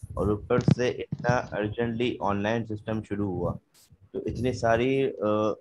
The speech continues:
थोड़ी सी चीज़ें ऊपर नीचे हो जाती हैं, लेकिन सब एक दूसरे से cooperate करते ही चलेंगे।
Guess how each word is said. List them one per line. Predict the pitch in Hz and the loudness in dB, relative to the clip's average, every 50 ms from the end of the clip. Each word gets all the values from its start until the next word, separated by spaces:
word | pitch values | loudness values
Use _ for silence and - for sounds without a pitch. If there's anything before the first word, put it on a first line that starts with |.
| _ _ 117 | _ _ -4
थोड़ी | 120 123 | -4 -4
सी | 120 - 131 127 113 - - _ _ - | -4 -4 -4 -4 -4 -6 -8 _ _ -6
चीज़ें | - 117 107 117 | -6 -2 0 2
ऊपर | 113 107 113 - 113 | 0 2 0 -2 -2
नीचे | 113 113 107 107 - | 0 -2 -4 -2 -2
हो | 110 107 104 104 | -2 0 0 0
जाती | 104 101 92 90 - _ 92 92 | 2 2 0 0 -2 _ -14 -10
हैं, | 92 95 113 - _ _ _ _ _ _ - | -10 -10 -10 -12 _ _ _ _ _ _ -4
लेकिन | 101 101 - 113 113 117 113 - - | -2 -2 0 -2 -2 -2 -4 -8 -6
सब | - - 113 110 | 0 0 2 2
एक | 113 113 110 110 | 2 0 0 0
दूसरे | 110 104 113 117 110 | -2 -2 -2 -2 -2
से | 113 | -2
cooperate | 110 - - 101 98 - - 104 104 104 - | -2 0 0 0 0 0 0 -2 -2 2 2
करते | - - - - 107 | 2 2 2 0 -2
ही | 107 110 107 | 0 0 0
चलेंगे। | 104 - - - 87 87 87 101 - | -2 -4 -10 -16 -16 -10 -8 -10 -10